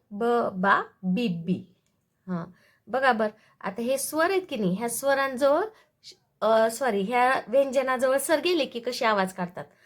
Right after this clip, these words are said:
र, रा, री, री. र, रा, री, री. हं? ब, बा, बी, बी. आता हे तुमचं झालेलं नाहीये, मला माहिती आहे.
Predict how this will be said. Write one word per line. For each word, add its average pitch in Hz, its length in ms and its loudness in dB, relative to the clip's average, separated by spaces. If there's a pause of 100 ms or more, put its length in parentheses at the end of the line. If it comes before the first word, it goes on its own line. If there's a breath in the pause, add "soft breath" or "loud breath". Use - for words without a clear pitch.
(220 soft breath)
र, 226 160 0 (360)
रा, 208 120 2 (500)
री, 294 340 -6
री. - 360 -6 (540)
र, 233 320 2 (1300)
रा, 214 500 4 (680)
री, 254 500 -4 (560)
री. - 340 -2 (340)
हं? 285 100 -8 (300)
ब, 202 160 0 (380)
बा, 226 300 2 (140)
बी, 196 220 -4
बी. 165 200 -4 (340 loud breath)
आता 208 200 -2
हे 285 80 -4
तुमचं 330 240 -2
झालेलं 294 420 4
नाहीये, 208 240 0
मला 208 240 -2
माहिती 208 440 -6
आहे. 294 100 -12